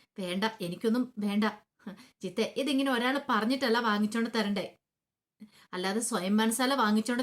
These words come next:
തരണം. ഇന്ദ്രൻ പറഞ്ഞു, "ഋതു, ഇത് നമ്മളെ രണ്ടുപേരും തമ്മിൽ മനഃപൂർവ്വം തെറ്റിക്കാനായിട്ട് ആ പല്ലവി ഓരോന്ന് കാണിച്ചു കൂട്ടുന്ന. നീ അവളുടെ ചതി വീഴല്ലേ.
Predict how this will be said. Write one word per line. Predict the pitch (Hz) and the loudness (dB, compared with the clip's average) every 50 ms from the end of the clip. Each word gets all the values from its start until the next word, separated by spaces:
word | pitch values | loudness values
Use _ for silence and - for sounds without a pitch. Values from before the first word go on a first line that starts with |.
| 254 240 | 0 0
തരണം. | 208 202 202 190 - - _ _ _ _ _ _ _ _ _ _ _ _ _ _ - | 0 0 -2 -4 -6 -14 _ _ _ _ _ _ _ _ _ _ _ _ _ _ -16
ഇന്ദ്രൻ | 170 160 151 156 175 190 | -12 -10 -10 -8 -6 -6
പറഞ്ഞു, | 180 180 190 - - _ _ _ 170 165 | -6 -6 -6 -8 -10 _ _ _ -12 -10
"ഋതു, | 160 180 190 - - _ | -8 -6 -8 -8 -8 _
ഇത് | 160 170 196 | -8 -6 -4
നമ്മളെ | 202 180 165 170 175 190 | -4 -4 -4 -4 -4 -2
രണ്ടുപേരും | 208 208 190 180 196 202 208 214 | -2 -2 -2 -2 -2 0 0 0
തമ്മിൽ | 208 190 185 196 | 0 0 0 0
മനഃപൂർവ്വം | 220 208 175 165 160 165 170 - - 190 202 214 220 | 0 2 2 0 -4 -4 -6 -8 -6 -2 0 0 0
തെറ്റിക്കാനായിട്ട് | 214 226 208 196 190 208 202 202 208 214 208 220 - - - | 0 -2 -4 -6 -4 -2 0 0 0 0 0 -2 -6 -4 -6
ആ | 262 262 - 226 | -8 -6 -4 -4
പല്ലവി | 202 190 190 196 226 | -2 -2 -2 0 0
ഓരോന്ന് | 233 214 202 208 220 240 | 0 0 2 0 -2 0
കാണിച്ചു | 226 196 190 185 202 208 240 | 0 0 0 0 0 0 -2
കൂട്ടുന്ന. | 220 214 220 226 196 - - - - - - - _ 294 | -2 0 0 -2 -2 -2 -4 -16 -20 -20 -20 -14 _ -4
നീ | 339 370 | 0 2
അവളുടെ | 339 320 311 320 294 320 | 2 2 2 2 0 0
ചതി | 320 - 302 247 226 262 294 277 | 0 0 0 2 4 4 2 4
വീഴല്ലേ. | 254 226 220 240 262 269 247 214 185 - - | 4 4 4 4 4 2 2 2 0 -4 -10